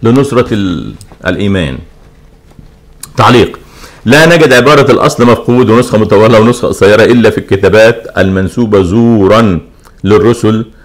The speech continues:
زي الدسقلية وغيره وغيره، يعني، مما يثير طبعًا شبهات شديدة قوي. سابعًا، لماذا رفض اليهود سفر يهوديت؟ مش أنا اللي بقول، ده أنا بقرا من سف-، من، من تكلة. لم يقبل اليهود هذا السفر لأنه لم يوجد في عصر عزرا الكاتب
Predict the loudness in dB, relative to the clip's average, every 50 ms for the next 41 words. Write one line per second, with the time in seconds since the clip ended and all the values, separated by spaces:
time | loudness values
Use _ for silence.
0 | -20 -20 -8 -2 0 0 0 0 0 -4 -6 -6 -4 -2 0 0 0 2 2 0
1 | 0 0 0 -2 -2 0 -2 -2 -2 -2 -2 -2 -4 -6 -8 -10 -16 -20 -20 -10
2 | -6 -2 -2 0 0 -2 -4 -4 -6 -6 -4 -2 -2 -2 -4 -4 -8 -10 -10 -8
3 | -8 -8 -6 -6 -6 -8 -10 -12 -12 -14 -4 -2 0 0 2 2 0 0 -2 -4
4 | -6 -12 -18 _ -20 -20 -20 -20 -20 -6 -2 0 2 4 4 4 4 4 4 4
5 | 2 2 2 2 2 2 2 0 0 0 0 2 2 2 4 2 2 2 2 2
6 | 0 0 0 -2 -2 -2 -4 -10 -18 -20 -20 -20 -20 _ _ -4 -2 0 0 0
7 | 0 -2 -2 -4 -16 -20 -20 -12 -12 -8 -4 -2 0 0 2 2 2 2 2 2
8 | 2 0 0 0 0 0 2 2 2 2 2 2 0 0 0 -2 0 0 -2 -2
9 | -2 -2 -2 -2 0 -2 -4 -4 -4 -8 -10 -10 -12 -20 _ _ _ _ _ _
10 | _ -20 -20 -20 -20 -20 -20 -20 -20 -20 -20 _ -20 -20 -20 -20 -20 -20 -20 -20
11 | -8 -2 0 2 2 2 2 0 0 0 2 2 4 4 4 2 2 2 2 2
12 | 0 0 -2 -2 -4 -4 0 0 0 0 0 0 0 0 2 2 2 2 2 2
13 | 2 0 0 0 0 0 0 0 0 -2 -4 -12 -12 -6 -4 -2 0 0 0 0
14 | 0 0 0 -2 0 0 0 0 0 0 0 -2 -6 -6